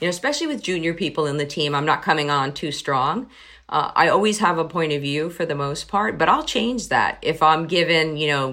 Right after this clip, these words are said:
good information and good data that sort of questions what I think. And so ensuring that I create that environment where people are not scared to speak up, um, but they feel comfortable in speaking up and they know that I'll change my mind. So I would say that's one of them.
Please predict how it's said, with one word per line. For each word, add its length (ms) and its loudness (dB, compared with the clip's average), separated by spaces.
good 220 0
information 1040 0
and 120 -4
good 220 -2
data 720 4
that 180 0
sort 160 0
of 140 -2
questions 800 0
what 300 2
I 100 4
think. 520 -2
And 180 2
so 240 6
ensuring 480 2
that 120 4
I 100 2
create 400 0
that 120 4
environment 540 2
where 140 0
people 220 -2
are 20 2
not 180 2
scared 400 2
to 80 -2
speak 320 -4
up, 300 0
um, 440 4
but 180 2
they 140 4
feel 260 2
comfortable 500 0
in 120 -4
speaking 400 -4
up 180 -2
and 120 -2
they 100 -2
know 220 0
that 140 0
I'll 140 0
change 320 -6
my 140 -4
mind. 400 -6
So 360 -2
I 120 -4
would 120 -8
say 120 -4
that's 300 -2
one 180 -4
of 100 -10
them. 300 -10